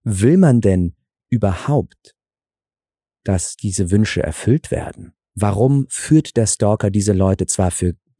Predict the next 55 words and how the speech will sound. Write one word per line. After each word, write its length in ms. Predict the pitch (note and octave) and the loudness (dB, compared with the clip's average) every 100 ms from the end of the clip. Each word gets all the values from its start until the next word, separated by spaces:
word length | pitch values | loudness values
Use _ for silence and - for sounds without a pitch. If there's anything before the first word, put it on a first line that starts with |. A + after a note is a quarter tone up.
| - | -8
ein 140 | F#2 | -2
bisschen 340 | G#2 G2 F#2 F2 | -2 -2 -4 0
Geld, 340 | F#2 G2+ G2 | 2 2 2
wahrscheinlich 340 | F2+ F2 E2 | -2 -2 -4
zum 120 | - F#2 | -2 -2
Überleben, 600 | E2 D#2+ F#2 F2 G2 - _ _ _ - | -2 -2 -2 -2 -4 -8 _ _ _ -2
aber 180 | G2+ F#2+ | 0 0
warum, 360 | G#2 B2 A#2 - | 2 2 0 -4
ich, 200 | - - | -12 -10
der 120 | G#2 | -8
kriegt 280 | - C3 - | -4 -4 0
nicht 200 | A#2 - | -2 0
so 160 | A#2 A#2+ | 2 2
viel, 340 | - G#2 G#2 | 2 2 2
dass 220 | G2+ F#2+ | 2 -2
sich 320 | G#2 - _ - | -4 -8 _ -10
diese 220 | - G2 | -4 -2
Lebensgefahr 680 | F2+ G#2+ A#2+ - G2 - F2 | 0 0 -2 -4 -8 -4 -2
lohnen 380 | F2 G#2+ B2 E2 | 0 0 0 -2
würde. 260 | D#2 D#2+ D#2+ | -6 -6 -2
Warum 320 | G#2+ C#3+ D3+ | 0 2 0
tut 220 | - - | -2 -6
er 80 | - | -6
das? 240 | - - | -10 -12
Er 240 | - A2 B2+ | -2 0 0
behauptet 460 | A#2 A#2+ - G#2 | 0 -2 -4 -4
selbst 420 | - G2+ - - - | 0 -2 -2 -8 -6
aus 180 | G#2 | -6
Altruismus. 960 | - F#2+ G2+ - - - - - - - _ _ _ _ _ _ | -4 -6 -4 -4 -4 -4 -6 -8 -12 -16 _ _ _ _ _ _
Aber 200 | G2+ F#2+ | 0 0
ist 160 | F#2 A2 | 0 0
das 180 | G#2 | 0
wirklich 260 | F#2+ G#2 G#2 | 0 -2 0
der 180 | G2 D#2+ | 0 0
wahre 260 | D2+ F2 | -2 -2
Grund? 400 | E2 D2+ F2+ - _ _ _ _ - | -4 -6 -6 -10 _ _ _ _ -8
Wobei 260 | F2+ F#2 | -2 -2
gerade 260 | F2 E2+ F2 | 0 -2 -2
frage 220 | F2 F2 | -2 -2
ich 60 | E2+ | -2
mich, 160 | E2+ | -6
ob 100 | C2+ | -4
er 60 | E2+ | -4
überhaupt 300 | E2 D#2 - | -4 -6 -4
Geld 200 | F2 F2 | -6 -4
bekommt 300 | F2 E2+ E2+ | -6 -4 -4
und 80 | D#2+ | -6
das 120 | D#2+ | -6
nicht 160 | D#2 | -4
wirklich 320 | F2+ F2+ E2 - | -4 -4 -6 -6
aus 160 | F2 | -8
altruistischen 800 | - F2+ - - F#2+ F#2 - E2 | -6 -6 -4 -4 -4 -6 -4 -4
Motiven 420 | E2 F2 G#2+ F#2 | -4 -2 -2 -2
macht, 280 | D#2+ D2 - | -2 -4 -2
denn 240 | F2+ F2+ | -2 0